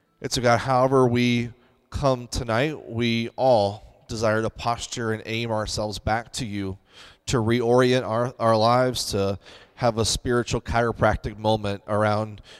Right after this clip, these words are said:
just aligning ourselves back to you so that you can then take us this upcoming week and point us into those areas where you've called us to, to show us those people in our Jerusalems, our Ju-, our Judean Samarias,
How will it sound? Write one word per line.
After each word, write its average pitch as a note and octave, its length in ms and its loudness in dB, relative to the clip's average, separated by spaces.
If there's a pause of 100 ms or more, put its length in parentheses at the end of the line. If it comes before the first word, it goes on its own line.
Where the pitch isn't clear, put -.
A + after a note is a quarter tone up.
(100)
just A#2 240 0
aligning A#2+ 540 0
ourselves A#2 440 0
back A#2+ 360 0
to C#3 140 -4
you G#2 260 -4
so A2+ 180 -4
that G#2+ 140 -4
you A2 120 -8
can A2+ 160 -10
then G#2+ 160 -8
take A#2 300 -4
us A2+ 160 -4
this A2 220 -10
upcoming G#2+ 500 -8
week A#2 300 -8 (480)
and G#2+ 200 -8
point B2 240 0
us A2 200 -2
into A#2+ 240 -8
those A2+ 220 -2
areas G#2 420 -2
where G#2 100 -6
you've G#2 140 -6
called G#2+ 280 2
us F#2+ 240 -8
to, F#2+ 220 -8 (680)
to B2+ 100 -2
show B2 320 2
us A#2 140 2
those A2 200 -4
people A2 440 -4
in G2+ 80 -4
our G#2+ 160 -2
Jerusalems, A2 1000 -6
our G#2+ 140 -4
Ju-, G#2 260 -12
our G2+ 100 -6
Judean G#2+ 380 -6
Samarias, G#2+ 800 -2